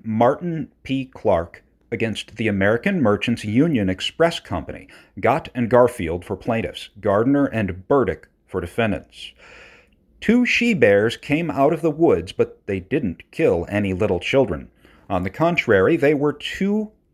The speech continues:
young cubs tamed by the plaintiffs for shows, et cetera. The plaintiffs in September eighteen sixty-nine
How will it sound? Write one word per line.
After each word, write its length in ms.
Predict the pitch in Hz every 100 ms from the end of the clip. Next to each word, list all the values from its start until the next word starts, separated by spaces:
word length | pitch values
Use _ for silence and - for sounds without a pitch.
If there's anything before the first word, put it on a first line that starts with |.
| 101
young 460 | 113 127 151 151 _ _
cubs 440 | - 170 135 - -
tamed 440 | - 165 135 110 95
by 140 | 110
the 100 | 98
plaintiffs 500 | - 151 147 104 -
for 180 | - 107
shows, 500 | - 107 95 95 -
et 100 | -
cetera. 380 | - 160 101 - - - - -
The 80 |
plaintiffs 580 | 120 160 202 208 95 - -
in 180 | 104 92
September 640 | 98 - 151 143 90 - _ _ _ -
eighteen 540 | 123 - - 123 110
sixty-nine 800 | 98 107 - 104 123 156 120 156